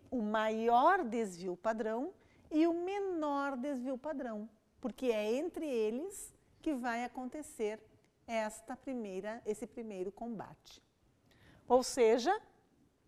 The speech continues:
se nós analisarmos, quatro vírgula zero oito do atleta três, certo? É o menor desvio pra-, padrão, ou seja, é aquele atleta que está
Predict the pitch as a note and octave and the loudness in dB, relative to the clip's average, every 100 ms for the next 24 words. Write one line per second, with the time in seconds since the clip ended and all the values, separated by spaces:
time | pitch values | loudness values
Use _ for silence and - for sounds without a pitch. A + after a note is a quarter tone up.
0 | - - B3+ A#3+ A#3 A3 A#3+ A#3+ B3 C4 | -18 -2 2 6 8 8 6 6 4 4
1 | C4+ B3 C#4 G4 - - - - _ _ | 6 6 6 2 -4 -14 -20 -20 _ _
2 | D4 C4 B3+ C4 A3 A3+ G#3 A3+ A3 G3 | 8 8 8 2 0 0 2 2 0 0
3 | G#3 G3 A3+ A#3+ G#3 B3 D#4+ G#3 G#3 G3+ | 0 2 2 2 2 0 -4 -4 -2 -2
4 | - F#3 E3 A3 G#3 - B3 C#4+ F4 - | -2 -6 -6 -8 -10 -4 -2 -2 -6 -12
5 | - - _ _ _ - _ _ _ - | -14 -18 _ _ _ -20 _ _ _ -14
6 | D3+ F3 A#3+ - C#4+ - - - A#3+ A3+ | -6 -4 -4 -8 -14 -16 -20 -6 2 2
7 | C#4 - - - C#4 C#4+ D4+ B3+ A#3+ B3 | 2 -2 -10 -2 0 4 4 4 4 4
8 | C#4 A3+ G3 F#3 F3+ E3 - C#3+ - G3+ | 4 0 -2 -4 -4 -6 -8 -12 -4 -2
9 | F3 C#3+ B2+ - G#3+ A3 - G#3+ A#3 C4+ | -2 -6 -8 -4 -2 -2 0 2 4 2
10 | - A3+ A3 G#3+ C4+ C#4+ G#4 G#4 B3 G3+ | 0 4 4 2 0 2 2 0 4 4
11 | G#3+ C4 - C4+ - - G#3+ C4+ | 4 -2 -4 -6 -6 2 6 6